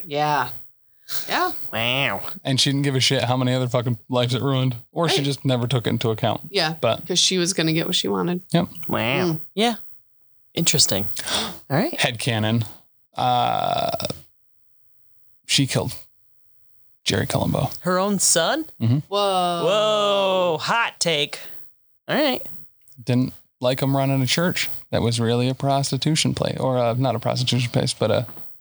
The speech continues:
Speaker 2: Strip club.
Speaker 3: strip club.
Speaker 1: It was a classy joint.
Speaker 3: Yeah.
Speaker 2: Yeah.
Speaker 1: Pasties.
Speaker 3: That crossed the line for Mama Colombo.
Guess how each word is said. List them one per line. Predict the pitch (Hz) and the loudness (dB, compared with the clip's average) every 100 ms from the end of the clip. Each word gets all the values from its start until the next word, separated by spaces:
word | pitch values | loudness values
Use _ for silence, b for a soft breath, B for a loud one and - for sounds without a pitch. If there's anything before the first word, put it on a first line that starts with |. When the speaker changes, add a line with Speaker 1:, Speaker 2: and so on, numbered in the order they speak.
| - - | -10 0
Speaker 2:
Strip | - 160 | 2 0
club. | - 95 - | -2 -2 0
Speaker 3:
strip | - 151 - | 0 0 2
club. | 117 | 0
Speaker 1:
It | - | 0
was | |
a | 294 | -2
classy | - 165 147 135 | -2 0 0 -2
joint. | - 101 104 - 160 _ - | -2 -2 -4 -6 -16 _ -4
Speaker 3:
Yeah. | 131 | -2
Speaker 2:
Yeah. | 160 156 92 | 2 0 0
Speaker 1:
Pasties. | - - - - - | -2 -4 -4 -6 -2
Speaker 3:
That | 131 - | -2 0
crossed | 143 139 - | 0 0 0
the | 135 | 0
line | 139 165 120 - _ _ _ _ _ _ | 2 0 -2 -6 _ _ _ _ _ _
for | 127 | -2
Mama | 120 120 120 | 2 2 0
Colombo. | - 123 127 123 117 | 0 0 0 0 -4